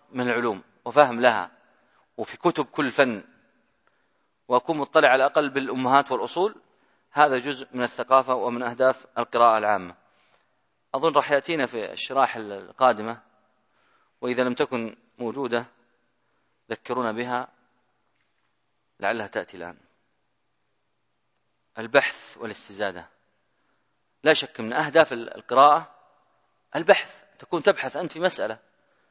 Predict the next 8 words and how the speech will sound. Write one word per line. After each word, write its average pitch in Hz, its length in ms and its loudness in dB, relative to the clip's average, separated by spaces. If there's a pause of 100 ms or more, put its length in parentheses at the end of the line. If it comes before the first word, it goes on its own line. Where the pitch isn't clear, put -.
(240)
فلن 135 800 2
تصل 156 340 2
لما 127 160 2
تريد 147 440 -4 (280)
وتبحثه 147 640 -2 (760)
إلا 147 220 2
بالقراءة. 107 540 -2 (1700)
آه، 117 680 -2